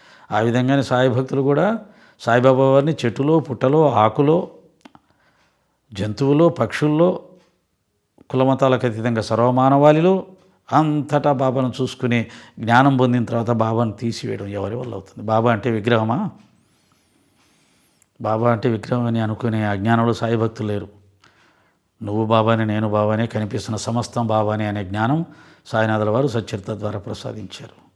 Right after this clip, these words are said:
కాబట్టి బాబాను, బాబా నామాన్ని, బాబా తత్వాన్ని తొలగించడం అంటే సనాతన ధర్మాన్ని, ఆత్మను తొలగించటం లాంటిదే. ఆత్మను ఎవరైనా తొలగించగలుగుతారా? సనాతన ధర్మాన్ని ఏమైనా తొలగించగలుగుతారా?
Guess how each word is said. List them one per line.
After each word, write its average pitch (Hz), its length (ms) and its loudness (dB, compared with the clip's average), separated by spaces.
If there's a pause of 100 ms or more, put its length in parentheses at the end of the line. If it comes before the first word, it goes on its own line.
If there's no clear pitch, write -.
(680)
కాబట్టి 101 240 -10
బాబాను, 107 480 0
బాబా 104 280 0
నామాన్ని, 113 440 0
బాబా 101 260 -2
తత్వాన్ని 131 540 -4
తొలగించడం 117 840 -4 (320)
అంటే 165 540 0 (420)
సనాతన 107 600 -4
ధర్మాన్ని, 143 680 0 (1000)
ఆత్మను 117 600 0
తొలగించటం 104 680 -4
లాంటిదే. 98 560 -6 (160)
ఆత్మను 117 300 -4
ఎవరైనా 123 220 -4
తొలగించగలుగుతారా? 139 760 -8 (140)
సనాతన 120 460 -4
ధర్మాన్ని 131 340 -4
ఏమైనా 127 100 -8
తొలగించగలుగుతారా? 143 720 -10